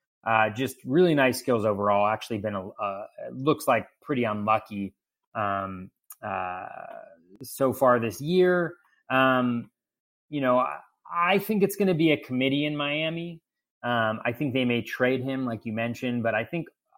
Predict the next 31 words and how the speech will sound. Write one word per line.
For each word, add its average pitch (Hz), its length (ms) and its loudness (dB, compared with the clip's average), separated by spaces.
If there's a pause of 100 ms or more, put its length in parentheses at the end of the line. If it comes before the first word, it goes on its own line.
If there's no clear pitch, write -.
I 139 160 -8
just 135 220 -8
don't 175 140 0
get 156 160 0
the 135 80 -2
sense 127 340 -2
that 110 100 -8
they're 117 120 0
gonna 107 220 -4
commit 110 380 -8
to 110 100 -10
one 104 560 -2 (560)
pitcher 151 640 -2
in 139 100 -6
that 143 220 -4
situation. 147 880 -2
And 117 120 -4
so 120 160 2
because 123 380 0
it's 160 160 -4
the - 80 -4
Marlins, 127 760 0 (320)
save 135 280 2
opportunities 123 580 2
are 113 100 -2
gonna 110 180 -4
be 107 160 -6
limited 104 640 -4 (100)
as 107 240 -4
they 98 140 -4
are. 123 600 2